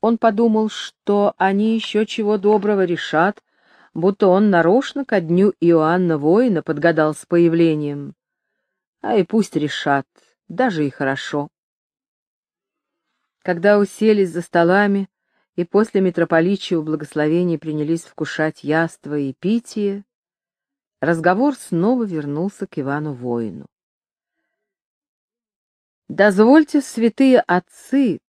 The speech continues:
выказать своё невежество", обратился к архиереям и игуменам князь Данила Холмский.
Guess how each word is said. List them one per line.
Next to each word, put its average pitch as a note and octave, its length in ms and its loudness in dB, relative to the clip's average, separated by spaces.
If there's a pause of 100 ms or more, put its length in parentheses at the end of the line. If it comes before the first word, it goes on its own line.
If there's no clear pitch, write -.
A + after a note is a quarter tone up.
(200)
выказать A#3 600 0
своё G#3+ 320 4
невежество", F3+ 960 0 (220)
обратился D#3 600 -2
к - 80 -14
архиереям E3 840 0
и D3 200 -2
игуменам G3 640 0 (500)
князь F#3 440 0
Данила D#3+ 420 0
Холмский. D#3 840 -4